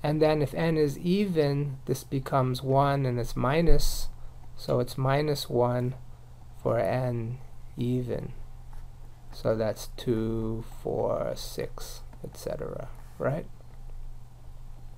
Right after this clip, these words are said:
Okay, so that's our B N coefficient. So, um, then we can write down our Fourier series now.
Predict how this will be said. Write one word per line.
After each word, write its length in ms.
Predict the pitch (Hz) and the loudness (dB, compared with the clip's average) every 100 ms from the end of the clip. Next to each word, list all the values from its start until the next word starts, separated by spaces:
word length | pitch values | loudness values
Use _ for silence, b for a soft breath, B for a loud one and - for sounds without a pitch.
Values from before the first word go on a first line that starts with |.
| - - B B B B B - | -16 -16 B B B B B -4
Okay, 320 | 156 175 147 | 0 4 4
so 160 | 135 165 | 4 4
that's 300 | 156 165 - | 6 4 4
our 380 | 160 160 151 143 | 4 8 8 6
B 360 | 131 151 156 | 2 0 2
N 300 | 143 147 160 | 2 0 -2
coefficient. 840 | 160 147 127 127 - - 131 170 175 B B B B B - | 0 2 2 0 -2 -2 -2 -2 -4 B B B B B -12
So, 500 | - - 143 143 139 | 0 6 8 10 10
um, 680 | 135 143 139 135 135 131 - - - - - - | 8 6 6 4 2 0 -2 -8 -12 -12 -12 -8
then 220 | 156 160 156 | -4 0 2
we 100 | 147 | 2
can 220 | 156 139 | 0 2
write 240 | 135 135 | 2 2
down 320 | 143 139 143 | 2 2 2
our 260 | 135 127 123 | 4 4 2
Fourier 560 | - 127 135 135 123 123 | 0 0 2 2 2 0
series 540 | - 120 123 123 - | -2 -2 -2 -4 -2
now. 360 | 139 151 190 | -2 0 -2